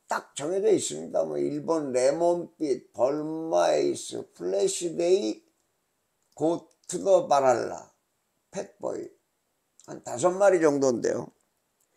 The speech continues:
역시나 때리고 받치기 두 방, 아니면 현장에서 분위기 보고 단통,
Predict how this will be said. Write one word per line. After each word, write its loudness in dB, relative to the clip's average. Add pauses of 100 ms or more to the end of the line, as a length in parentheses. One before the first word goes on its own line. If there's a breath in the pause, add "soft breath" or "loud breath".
(3750)
역시나 0
때리고 -2
받치기 2
두 -10
방, -2 (1500)
아니면 -2 (100)
현장에서 2
분위기 2
보고 2 (760)
단통, -4